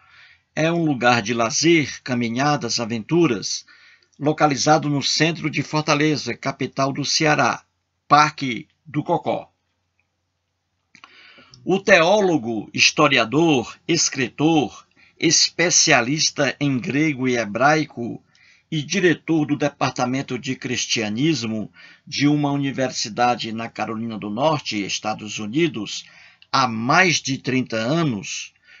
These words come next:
com inúmeros livros publicados para mestrado e doutorado em teologia, Bart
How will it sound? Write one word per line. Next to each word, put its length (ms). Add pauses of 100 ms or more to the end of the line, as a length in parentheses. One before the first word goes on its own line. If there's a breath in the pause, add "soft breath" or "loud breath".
(160 soft breath)
com 180
inúmeros 800
livros 580
publicados 1080 (720 soft breath)
para 500
mestrado 880
e 80
doutorado 580
em 80
teologia, 840 (640 soft breath)
Bart 520